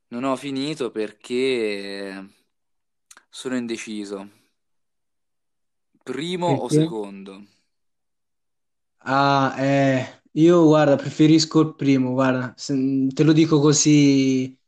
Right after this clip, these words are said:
Speaker 2: a buzzo bono, ti dico che secondo me il Red Dead Redemption uno è troppo, troppo, è un legame troppo affettivo per me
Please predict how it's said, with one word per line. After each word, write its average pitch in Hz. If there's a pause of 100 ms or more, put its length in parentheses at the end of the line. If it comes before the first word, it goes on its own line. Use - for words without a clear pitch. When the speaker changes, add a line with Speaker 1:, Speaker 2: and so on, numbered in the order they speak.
(420)
Speaker 2:
a -
buzzo 135
bono, 127 (100)
ti 131
dico 139
che 135
secondo 151
me 160
il 147
Red 151
Dead 151
Redemption 147
uno 147 (540)
è 131
troppo, 143
troppo, 147
è 143
un 147
legame 147
troppo 147
affettivo 131
per 147
me 135